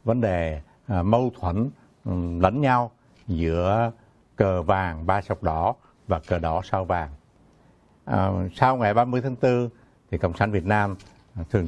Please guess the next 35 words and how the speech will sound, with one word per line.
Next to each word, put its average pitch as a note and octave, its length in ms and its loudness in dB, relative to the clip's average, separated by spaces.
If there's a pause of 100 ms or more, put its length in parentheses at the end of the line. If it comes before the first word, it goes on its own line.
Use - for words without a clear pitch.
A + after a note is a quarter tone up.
xuyên G2+ 220 2
gọi, E2 400 0 (380)
à, F2 160 -6
ba G2 160 4
mươi G#2+ 200 -2
tháng G#2+ 80 -6
tư G#2+ 180 2
là F2+ 120 0
ngày E2 460 -2
giải E2 180 0
phóng, A#2+ 360 0 (320)
à, F2 220 0
miền F2 260 0
Nam, G2+ 280 2 (240)
ngày F2 180 0
thống G#2 220 -2
nhất B2 200 0
đất - 180 -6
nước. A2+ 320 0 (480)
À, F#2 200 0
về G#2 200 2
phía, C#3 320 0 (440)
à, G#2 140 -2
những F#2+ 400 -2
công C3+ 180 0
nhân C3+ 160 0
Việt A2 160 -2
Nam A#2+ 160 0
Cộng G#2 180 0
Hòa, G2+ 420 0 (300)
à, F#2 180 2
những F#2+ 240 2
người, G2+ 380 4
à, F2+ 200 0 (360)
ừm, F2+ 560 -4